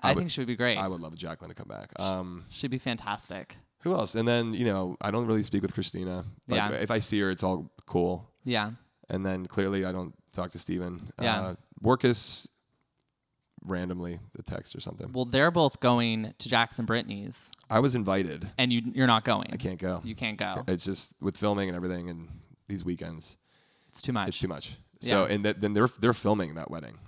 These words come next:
Speaker 2: Oh, well, for sure.
Speaker 1: So
Speaker 2: Yeah.
Speaker 1: I don't even know from a, just a, an optics standpoint, is that, would that even make sense if I'm there? You know what I mean?
Speaker 2: Exactly, yeah.
Speaker 1: Might be, it just didn't work out, which sucks. I wish I could go. I texted Jax the other day and I was like, "I gotta send him a gift."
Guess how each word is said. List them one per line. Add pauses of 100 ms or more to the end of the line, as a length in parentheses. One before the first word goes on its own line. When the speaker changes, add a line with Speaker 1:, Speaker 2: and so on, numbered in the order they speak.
(120)
Speaker 2:
Oh,
well,
for
sure.
Speaker 1:
So
Speaker 2:
Yeah.
Speaker 1:
I
don't
even
know (840)
from
a,
just
a, (120)
an
optics
standpoint,
is
that, (140)
would
that
even
make
sense
if
I'm
there? (200)
You
know
what
I
mean?
Speaker 2:
Exactly,
yeah.
Speaker 1:
Might
be,
it
just
didn't
work
out,
which
sucks.
I
wish
I
could
go. (360)
I
texted
Jax
the
other
day
and
I
was
like,
"I
gotta
send
him
a
gift."